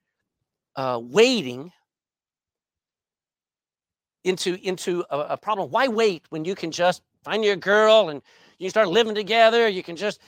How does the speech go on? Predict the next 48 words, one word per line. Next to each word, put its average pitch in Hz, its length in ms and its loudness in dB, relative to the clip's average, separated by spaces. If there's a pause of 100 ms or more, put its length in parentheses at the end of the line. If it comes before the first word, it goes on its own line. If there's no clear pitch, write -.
(160)
get 240 160 0
on 233 180 4
with 214 100 -2
life 214 300 -2
and 170 120 -10 (180)
you 285 100 -6
don't 359 200 2
know 302 60 -4
how 339 80 -2
to 349 80 -4
wait. 247 440 -2
I 240 160 -4
understand 240 680 -6 (320)
the, 202 160 2
the, 180 160 -2
the 156 160 -8 (100)
pressure 285 440 -4
on 254 160 -6
this 233 260 -8
world 220 340 0
is, 180 160 -6 (180)
"I've 269 120 -2
gotta 262 160 -2
have 214 160 -8
fun 277 400 -4
now. 254 360 -8 (420)
I've 269 160 -2
gotta 240 160 -4
have 170 260 -10
gratification. 233 920 -4 (320)
I've 277 160 2
gotta 220 220 2
have, 180 220 -2 (260)
um, 131 400 -4 (100)
I 165 80 -20
got, 262 140 -10
what 285 140 0
I 240 40 -2 (140)
gotta 226 280 -6
have 202 160 -6 (100)
what 294 180 0
I 294 160 -4
want, 196 640 -2
or 220 120 -6
else 226 120 -6
I'm 208 100 -6
not 190 160 -8
happy." - 380 -20